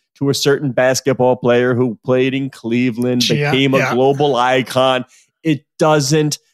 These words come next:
Speaker 1: matter. LeBron James would not be bigger or making any more money if he played for the Knickerbockers, all right? Or the Lakers, where he is now.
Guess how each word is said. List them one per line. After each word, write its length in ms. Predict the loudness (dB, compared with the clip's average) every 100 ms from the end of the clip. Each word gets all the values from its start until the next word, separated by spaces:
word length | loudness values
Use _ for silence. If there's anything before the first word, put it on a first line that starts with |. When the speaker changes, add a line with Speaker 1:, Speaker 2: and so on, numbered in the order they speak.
| _
Speaker 1:
matter. 460 | -2 0 0 -2 -4 -4
LeBron 580 | -4 0 0 2 0 -2
James 380 | 0 0 0 0
would 240 | 0 0
not 320 | -2 -2 -4
be 120 | -4 -4
bigger 440 | -2 0 0 0
or 160 | 0 0
making 420 | 0 -2 -6 -4
any 200 | -2 0
more 200 | 0 -2
money 380 | -2 -2 0 -2
if 160 | -4 -6
he 120 | -6
played 360 | -4 -2 -2 -2
for 80 |
the 120 | -6 -6 -4
Knickerbockers, 800 | -2 0 -2 -4 -6 -10 -12 -8 -2
all 100 | 2
right? 280 | 2 0 -4 _ _ _ -2
Or 180 | 0 2
the 120 | 2
Lakers, 600 | 2 0 0 -2 -10 -10 -4
where 220 | -2 0
he 160 | 2 2
is 120 | 2
now. 580 | 0 0 0 -2 -4